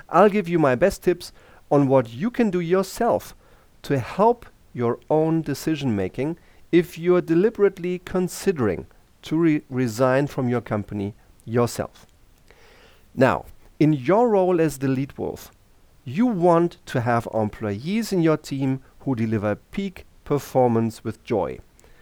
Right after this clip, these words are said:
and who enjoy their own success. To do this,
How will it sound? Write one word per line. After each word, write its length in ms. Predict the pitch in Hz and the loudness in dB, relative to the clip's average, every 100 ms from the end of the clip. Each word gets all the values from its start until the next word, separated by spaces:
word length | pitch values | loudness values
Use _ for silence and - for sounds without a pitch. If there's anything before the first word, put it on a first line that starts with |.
| - _ _ _ - | -20 _ _ _ -4
and 200 | 107 113 | -2 -2
who 200 | 127 127 | -4 -6
enjoy 560 | 123 104 101 123 131 | -4 -4 -2 0 0
their 260 | 131 120 123 - | 0 -2 -2 -4
own 280 | 101 104 98 | -4 -4 -6
success. 580 | - - - - - - _ _ _ _ - _ _ _ | -10 -10 -12 -12 -18 -20 _ _ _ _ -20 _ _ _
To 140 | - 180 | -8 0
do 160 | 226 | 2
this, 340 | 262 202 285 | 4 4 2